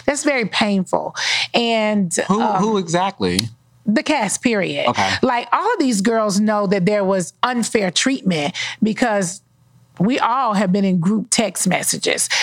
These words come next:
Speaker 1: where all of these girls have texted and said that they were feeling unfair treatment. They didn't get fair treatment. Um,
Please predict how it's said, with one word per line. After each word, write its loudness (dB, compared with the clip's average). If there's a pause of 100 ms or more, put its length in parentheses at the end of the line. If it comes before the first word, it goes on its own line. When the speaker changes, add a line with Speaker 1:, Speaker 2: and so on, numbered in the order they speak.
(100)
Speaker 1:
where 0 (120)
all 0
of 2
these 2
girls 0
have -2
texted -2
and 2
said 0 (260)
that 2
they 2
were 0
feeling 0
unfair 0
treatment. 0
They 2
didn't 2
get 0
fair -2
treatment. 0 (300)
Um, 0